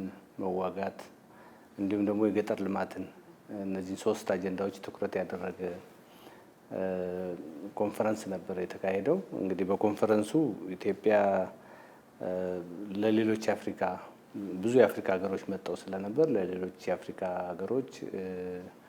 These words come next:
በምግብ ዋስትና ማረጋገጥ ምን እንደተሰራ፣ እ፣ እንዲሁም ደግሞ በረሃብን በመዋጋትም፣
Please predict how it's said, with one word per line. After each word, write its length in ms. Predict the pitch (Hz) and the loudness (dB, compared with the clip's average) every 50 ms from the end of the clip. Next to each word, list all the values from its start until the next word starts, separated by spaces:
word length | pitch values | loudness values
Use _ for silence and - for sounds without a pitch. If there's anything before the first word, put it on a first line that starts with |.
| - - - - | -20 -20 -14 -6
በምግብ 320 | - 92 92 92 90 - | -2 -2 -2 -2 -2 -2
ዋስትና 440 | 92 92 - - - - - 98 92 92 | -2 -2 -2 -2 -4 -6 -6 -6 -4 -4
ማረጋገጥ 680 | 92 92 92 92 98 98 117 123 123 123 127 123 120 - | -4 -4 -4 -2 -2 0 0 2 2 2 0 0 -2 -2
ምን 180 | 107 101 92 | -4 -4 -4
እንደተሰራ፣ 540 | 92 90 90 87 - - - 107 107 107 110 113 110 110 110 110 - - - - - - - - - - - - - - - | -4 -4 -6 -8 -8 -6 -2 -2 0 2 2 2 2 0 0 -4 -8 -14 -18 -20 -20 -20 -20 -20 -20 -20 -20 -20 -20 -16 -10
እ፣ 140 | - 90 90 92 92 92 92 95 95 95 95 95 | -6 -4 -2 -2 -2 -2 -2 -2 -4 -2 -2 -2
እንዲሁም 340 | 92 92 92 98 98 104 101 | -2 -2 -2 -2 -2 -2 -2
ደግሞ 220 | 92 98 95 95 95 98 95 | 0 0 0 0 0 0 0
በረሃብን 720 | 92 95 95 92 95 92 98 98 95 95 - 101 101 98 95 | 0 -2 -2 -2 -2 -2 0 0 0 0 0 0 -2 -2 0
በመዋጋትም፣ 760 | 95 95 92 95 92 92 92 90 90 98 95 - - 104 101 | -2 -2 0 0 0 2 0 0 0 0 -2 -2 -2 -4 -4